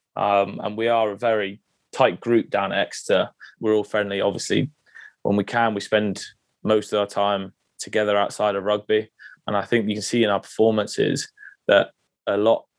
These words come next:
of it is to do with caring for each other and, and really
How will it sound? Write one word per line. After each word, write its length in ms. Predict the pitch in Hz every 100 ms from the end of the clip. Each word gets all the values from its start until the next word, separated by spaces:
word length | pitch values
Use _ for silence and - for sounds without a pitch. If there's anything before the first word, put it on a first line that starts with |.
| _ -
of 160 | 98
it 100 | 101
is 320 | - 104 95 -
to 120 | 117
do 160 | 107
with 160 | 101 95
caring 360 | - 107 104 101
for 120 | 110
each 200 | 101 -
other 280 | 104 104 104
and, 200 | 101 - _ - - _
and 160 | - 98
really 480 | 107 107 104 104